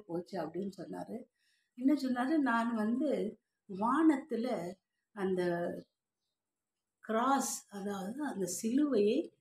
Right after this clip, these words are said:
அந்த ஒளியின் நடுவிலே நான் கண்டேன்" அப்படின்னு சொன்னார். நான் அதிக அந்த விசுவாசத்தில் இல்லாத இந்த நாட்கள், ஆனால் அவர்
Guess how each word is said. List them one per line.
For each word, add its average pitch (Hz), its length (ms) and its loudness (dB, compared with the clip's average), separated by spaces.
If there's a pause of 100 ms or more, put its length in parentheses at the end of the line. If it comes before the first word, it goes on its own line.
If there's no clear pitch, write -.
(380)
அந்த 180 280 4
ஒளியின் 254 460 4
நடுவிலே 190 540 2
நான் 165 280 -2
கண்டேன்" 175 600 -2 (460)
அப்படின்னு 202 420 -6
சொன்னார். - 340 -14 (1200)
நான் 185 440 4
அதிக 233 340 -2 (120)
அந்த 202 220 4 (580)
விசுவாசத்தில் 202 880 -2
இல்லாத 202 520 0
இந்த 190 240 2
நாட்கள், - 520 -6 (480)
ஆனால் 247 440 2
அவர் 226 360 2